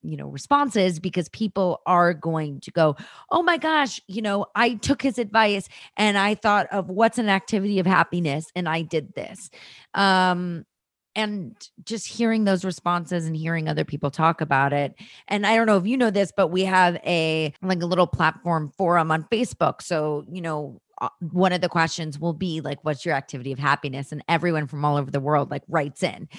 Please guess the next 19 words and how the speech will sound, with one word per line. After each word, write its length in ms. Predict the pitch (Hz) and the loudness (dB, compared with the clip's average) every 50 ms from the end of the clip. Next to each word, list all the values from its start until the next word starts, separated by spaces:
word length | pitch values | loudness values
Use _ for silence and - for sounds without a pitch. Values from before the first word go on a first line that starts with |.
| - - - - - | -20 -18 -18 -10 -2
And 240 | - 226 233 226 185 | 0 0 0 2 2
so 140 | 254 262 262 | 2 2 2
it's, 120 | 254 202 | 2 2
like, 180 | 262 247 226 185 | 2 0 0 -2
just 200 | - 285 247 285 | -4 -4 -4 -4
a 80 | 226 - - | -6 -2 0
fun 300 | 240 226 226 220 226 208 | 2 2 4 2 2 2
way 260 | 214 202 190 202 196 | 2 2 2 2 2
of 140 | 190 180 - | 0 0 -2
communicating 960 | - 214 196 190 196 190 185 - 202 180 170 170 165 170 165 160 160 156 - - | -4 -2 0 0 0 0 -2 -2 -2 -2 -2 0 0 0 -2 -2 -4 -8 -8 -6
and 320 | - 170 170 165 165 160 - - | -4 -2 -2 -2 -2 -4 -4 -2
all 280 | - 160 160 160 160 165 | 0 2 2 2 2 0
being 520 | 151 - 190 175 160 165 160 156 156 143 - _ _ _ _ _ _ | -2 -4 -4 -4 -4 -6 -6 -8 -10 -12 -12 _ _ _ _ _ _
connected 640 | - - 214 208 233 226 - - 165 151 160 156 131 | -2 0 2 2 2 0 -2 -4 -2 -2 -2 -2 -4
because 300 | - 170 151 190 170 147 | -8 -8 -6 -6 -6 -6
we 160 | 143 156 151 | -6 -6 -6
all 520 | - - 147 151 151 151 139 135 143 147 151 143 _ _ _ - | -6 -4 -4 -2 -2 -2 -4 -4 -8 -12 -14 -18 _ _ _ -12
are 160 | 131 135 135 | -10 -10 -8
one. 280 | 131 139 165 202 208 | -8 -8 -8 -8 -8